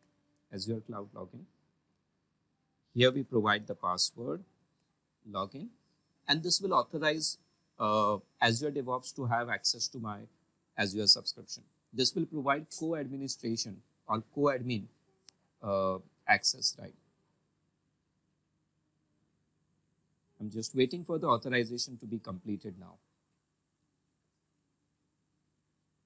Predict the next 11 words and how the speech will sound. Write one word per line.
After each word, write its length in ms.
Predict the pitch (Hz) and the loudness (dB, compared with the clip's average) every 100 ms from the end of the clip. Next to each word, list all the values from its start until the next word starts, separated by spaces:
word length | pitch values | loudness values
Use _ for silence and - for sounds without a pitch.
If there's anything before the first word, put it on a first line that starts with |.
| _ _ _ _ - | _ _ _ _ -6
Yes, 420 | 107 101 - - - | -2 0 0 0 -4
authorization 640 | 107 101 110 107 104 120 107 | -8 -2 -2 -2 -4 -6 -10
completed. 520 | 98 92 120 120 226 - _ _ _ - | -10 -6 -6 -4 -4 -6 _ _ _ -2
It 160 | 131 | 0
will 120 | 170 170 | 2 0
ask 260 | 160 - | 2 0
you 80 | 190 | -2
for 200 | 180 185 | -4 -6
container 480 | 180 135 160 147 151 | -4 -6 -4 -4 -2
registry 440 | 131 135 - 156 | -4 -6 -4 -2
name. 300 | 139 127 180 | 0 -2 -2